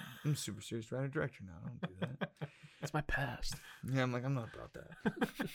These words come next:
Speaker 3: <laughs> I've changed.
Speaker 1: <laughs> It's full of narcissists.
Speaker 2: Not baby Jesus anymore.
Speaker 1: Yeah.
Speaker 2: Guys, I, I moved on.
Speaker 1: Grown man Jesus. <laughs> Um, so I, I, but I do it. I'm like, "Okay,
Speaker 2: Yeah.
Speaker 1: fine. If I'm gonna do it, I'm gonna do it for real."
Speaker 2: Yeah.
Speaker 3: Mm-hmm.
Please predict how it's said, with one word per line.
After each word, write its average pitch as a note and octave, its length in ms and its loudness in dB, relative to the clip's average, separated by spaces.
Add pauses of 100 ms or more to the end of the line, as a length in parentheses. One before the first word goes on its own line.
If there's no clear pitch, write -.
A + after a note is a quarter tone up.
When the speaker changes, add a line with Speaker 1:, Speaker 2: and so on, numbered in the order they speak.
(100)
Speaker 3:
<laughs> - 160 -14
I've - 80 -4
changed. - 420 2 (120)
Speaker 1:
<laughs> - 120 -8
It's - 240 -4
full - 180 -12
of - 40 -14 (120)
narcissists. - 1160 -4
Speaker 2:
Not A#2 160 4
baby A#2 180 6
Jesus A2 340 2
anymore. A2+ 380 2
Speaker 1:
Yeah. F3 200 12
Speaker 2:
Guys, C3 120 6
I, C3 240 8
I B2+ 40 4
moved C#3+ 220 6
on. B2+ 420 2
Speaker 1:
Grown - 200 -2
man - 160 -4
Jesus. - 720 2
<laughs> C4 560 12 (720)
Um, D#3 360 12 (340)
so F3+ 180 10
I, D#3+ 340 10
I, E3 260 12 (440)
but D3 100 4
I D#3+ 40 10
do A#3 160 8
it. - 200 8
I'm B2+ 120 2
like, C3 140 2
"Okay, D#3 240 0 (120)
Speaker 2:
Yeah. B2 140 6
Speaker 1:
fine. E3 180 10
If B2+ 60 4
I'm C3+ 80 6
gonna E3 100 10
do D3 200 10
it, C#3+ 100 12
I'm C3 40 4
gonna B2+ 120 4
do B2+ 100 8
it A#2 60 6
for A#2 100 -2
real." G#2 200 2 (100)
Speaker 2:
Yeah. C3+ 140 10
Speaker 3:
Mm-hmm. A2+ 260 6